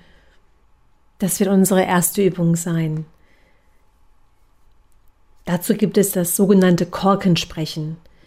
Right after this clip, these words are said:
Das klingt vielleicht sehr lustig, doch sehr erfolgreich ist es, wenn Sie dazu einen Korken zwischen die Zähne klemmen und dann anfangen zu sprechen.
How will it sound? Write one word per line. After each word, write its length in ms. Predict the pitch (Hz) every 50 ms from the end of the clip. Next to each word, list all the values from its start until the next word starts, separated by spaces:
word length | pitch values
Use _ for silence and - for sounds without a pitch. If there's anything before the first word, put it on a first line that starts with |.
| _ _ _ _ _ _ _ _ _ _ _ _ _ _
Das 180 | - - -
klingt 240 | - 262 262 247 233
vielleicht 340 | - - 208 190 180 - -
sehr 120 | - 180
lustig, 540 | 170 202 208 208 - - - 202 196 202 - - - - _ _ _ _ _ _
doch 440 | 196 190 180 175 - - - - _ _ - _ _ _
sehr 260 | - - - 185 160
erfolgreich 640 | 170 165 - - 185 190 196 196 - - 196 180 190
ist 280 | 185 190 - - - -
es, 240 | 190 180 185 - -
wenn 140 | 180 180 175
Sie 100 | 185 175
dazu 460 | 185 170 170 - - - 202 196 -
einen 380 | 175 180 160 160 160 156 165
Korken 720 | - - - 170 190 208 208 - 233 220 214 214 214 214 214 - - - - - - _
zwischen 320 | - - 196 180 - 208 185
die 160 | 196 180 180
Zähne 600 | - - - - 208 196 202 208 202 196 190 190 - _
klemmen 680 | - - - 175 180 196 196 196 196 190 190 190 180 - _ _ _ _ _ _ _ _ _ _ _ _ _ _
und 300 | 233 190 180 170 - -
dann 500 | 180 170 185 185 190 190 190 185 185 - - _ _ _
anfangen 680 | - 196 196 196 196 - 208 185 180 185 180 175 170
zu 140 | - - 165
sprechen. 640 | - - - - - 160 160 - - 156 151 165